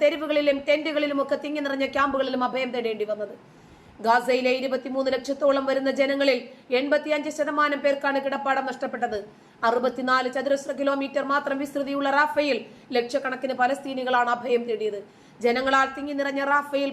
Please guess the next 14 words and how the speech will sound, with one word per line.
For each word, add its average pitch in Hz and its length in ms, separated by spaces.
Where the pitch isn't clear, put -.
പുതിയൊരു 269 400
ടെന്റ് 277 200
സ്ഥാപിക്കാൻ 254 560
പോലും 247 340
മതിയായ 247 460
സ്ഥലം 262 340
ലഭിക്കാത്ത 247 480
സാഹചര്യമാണ്. 247 920
ഇത് 240 140
മനസ്സിലാക്കേണ്ടത് 262 840
ഇസ്രായേലിയരല്ല, 294 720
ഹമാസ് 269 440
നേതാക്കളാണ് 247 540
മനസ്സിലാക്കേണ്ടത്. 233 800